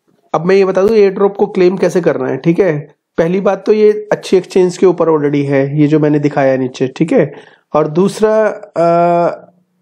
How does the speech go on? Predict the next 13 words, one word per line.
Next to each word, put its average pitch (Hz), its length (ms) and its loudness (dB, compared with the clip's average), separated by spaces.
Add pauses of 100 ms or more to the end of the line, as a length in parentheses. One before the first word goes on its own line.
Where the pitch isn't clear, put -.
(320)
ये 175 220 4
है 208 380 4
अच्छी 185 320 -4
exchange 202 360 0
पे - 100 -4
होने 190 200 0
की 196 100 0
वजह 196 180 2
से 196 80 0
कुछ 202 220 0
लेजिट 190 480 0
भी 214 220 4
है 190 300 -4